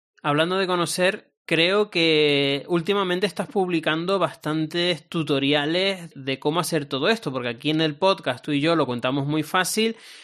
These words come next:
pero luego cuando la gente se vaya a poner y cómo subo el archivo, a qué botón tengo que darle, dónde me lo descargo,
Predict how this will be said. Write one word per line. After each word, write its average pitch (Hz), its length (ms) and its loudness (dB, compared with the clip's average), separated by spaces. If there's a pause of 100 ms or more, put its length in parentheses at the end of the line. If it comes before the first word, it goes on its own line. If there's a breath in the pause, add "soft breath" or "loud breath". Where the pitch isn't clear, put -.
(180 loud breath)
pero 131 220 0
luego 151 400 2
cuando 139 340 2
la 135 80 0
gente 156 240 -4
se 151 160 -2
vaya 151 200 2
a 147 80 -2
poner 190 520 2
y 143 140 -8
cómo 151 280 -4
subo 143 260 -4
el 139 60 0
archivo, 185 440 0
a 175 80 -2
qué 147 60 -2
botón 135 280 -2
tengo 135 220 -4
que 143 80 0
darle, 165 260 2
dónde 143 180 0
me 135 120 -2
lo 135 100 -2
descargo, 170 640 0